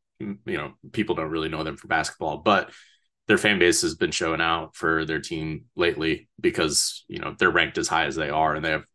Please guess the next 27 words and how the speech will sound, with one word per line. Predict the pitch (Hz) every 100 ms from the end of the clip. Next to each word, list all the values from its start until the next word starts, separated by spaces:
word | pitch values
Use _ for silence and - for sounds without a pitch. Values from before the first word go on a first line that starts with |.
| _ -
some | - 82
really, | 82 80 78
really | 78 80 78
talented | 76 85 78 -
prospects. | - 80 - 85 78 - - _ _ _ _ _ -
Um, | - 80 76 76 76 71 - _ _ -
guys | - 92 82
who | 87 80 - 101 -
probably | - 87 80
gonna | 80 80
be | 80
playing | 80 82 76
in |
the | 78
N | 78
B | 82
A | 80
next | 78 76 - -
year. | 78 71 _ _ _
So, | - - 80 76 78 _ _ _ -
um, | 87 85 80 76 76 - _ _ _ _ -
you, | 110
you | 107 110
just | 95 90
can't | - 90 90
bet | 87 85 -
on | 82 80 78 78